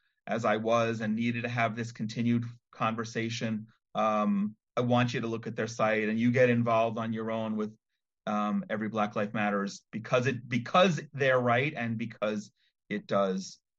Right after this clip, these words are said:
Um, so thank you for that. Let's, let's move on to where we met and how we met in Jerusalem.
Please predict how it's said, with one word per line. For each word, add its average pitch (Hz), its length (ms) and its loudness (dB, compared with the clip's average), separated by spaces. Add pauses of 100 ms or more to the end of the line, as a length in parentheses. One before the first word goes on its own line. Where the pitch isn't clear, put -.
(200)
Um, 95 480 -4
so 107 160 -4
thank 120 320 2
you 113 60 -2
for 107 180 -6
that. 92 300 -4 (340)
Let's, 202 440 2
let's 196 280 2
move 214 240 4
on 135 420 2 (520)
to 160 140 -4
where 156 200 2
we 165 120 2
met 175 340 2
and 120 140 -8
how 123 140 -4
we 135 120 -4
met 143 300 2
in 202 60 -2
Jerusalem. 143 580 -2